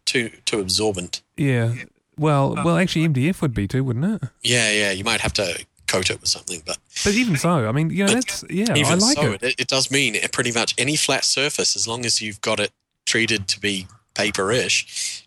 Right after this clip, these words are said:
Speaker 1: can be printed on with this thing. Oh, it's so cool.
Speaker 2: Now, in case you're wondering, this is
Speaker 1: <laughs>
Speaker 2: straight out of Israel. It's, uh, come from students and at the Jerusalem College of Technology. So I tell you what, l-,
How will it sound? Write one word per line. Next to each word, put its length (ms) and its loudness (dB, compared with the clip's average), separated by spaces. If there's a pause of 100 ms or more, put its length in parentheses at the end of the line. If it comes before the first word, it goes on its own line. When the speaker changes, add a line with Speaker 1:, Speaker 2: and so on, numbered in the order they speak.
(120)
Speaker 1:
can 280 0
be 100 2
printed 400 0
on 180 2
with 140 -4
this 180 0
thing. 360 0
Oh, 520 2
it's 180 -2
so 480 0
cool. 520 2 (380)
Speaker 2:
Now, 100 4
in 60 4
case 220 2
you're 80 2
wondering, 360 4
this 160 2
is 360 2
Speaker 1:
<laughs> 0 -
Speaker 2:
straight 280 2
out 120 2
of 100 0
Israel. 460 2
It's, 280 -2
uh, 200 2
come 220 0
from 260 2
students 540 0 (480)
and 300 0 (140)
at 180 0
the 220 2
Jerusalem 720 2
College 500 0
of 280 2 (100)
Technology. 840 0 (1200)
So 120 0
I 40 4
tell 120 2
you 60 4
what, 160 2
l-, 80 -2